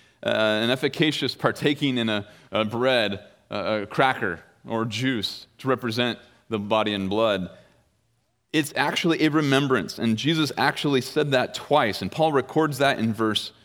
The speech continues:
twenty-four and then again in verse twenty-five. Uh, the, you, when you take the bread, when you take the cup, this is done in remembrance of Christ. We are remembering something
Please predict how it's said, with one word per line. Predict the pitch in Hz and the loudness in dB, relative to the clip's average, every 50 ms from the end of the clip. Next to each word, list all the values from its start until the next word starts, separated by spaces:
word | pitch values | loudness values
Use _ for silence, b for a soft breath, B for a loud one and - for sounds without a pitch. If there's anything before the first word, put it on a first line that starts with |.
| b b _ | b b _
twenty-four | - - 143 143 127 110 104 - - 147 156 151 147 147 | -4 -2 0 2 2 0 -2 -2 -2 0 4 4 4 4
and | 131 | 4
then | 123 120 | 2 2
again | 117 101 113 123 127 | 0 2 0 0 2
in | 123 117 104 | 0 0 0
verse | 104 101 92 | -2 -2 -4
twenty-five. | - - - 92 95 98 - - 123 117 107 92 80 67 - b b b b b b - | -6 -6 -4 -4 -4 -4 -2 0 2 2 4 2 0 -2 -8 b b b b b b -2
Uh, | 117 117 117 | 0 0 2
the, | 110 113 | 2 0
you, | 117 101 120 123 | 0 0 2 2
when | 123 131 131 | 2 2 2
you | 135 131 | 0 2
take | 120 - 147 147 | 2 0 2 2
the | 151 147 | 0 0
bread, | 131 113 147 139 117 95 87 87 | 2 4 4 4 4 4 2 2
when | 92 | 0
you | 104 117 | 0 2
take | 113 143 131 110 | 2 2 0 0
the | 139 | -2
cup, | 120 - 160 147 110 - - - 107 | 0 2 4 4 4 2 0 -2 -2
this | 117 127 | 0 0
is | 147 147 127 | 0 0 2
done | 120 117 113 117 | 4 4 4 4
in | 117 117 123 | 4 4 4
remembrance | 123 123 123 120 117 120 123 117 113 117 110 - | 4 4 4 4 4 4 4 4 4 2 2 0
of | 120 104 - | -4 -6 -2
Christ. | - - 143 104 90 - - | 2 4 4 4 4 2 -4
We | 110 120 131 143 | -2 2 4 4
are | 156 160 | 4 6
remembering | 147 131 120 113 113 117 131 156 202 208 165 139 120 110 101 98 | 4 4 4 4 4 4 4 2 2 4 4 4 4 4 2 2
something | - 110 92 90 - 95 92 87 87 92 95 | 0 0 0 0 0 0 0 2 2 0 -2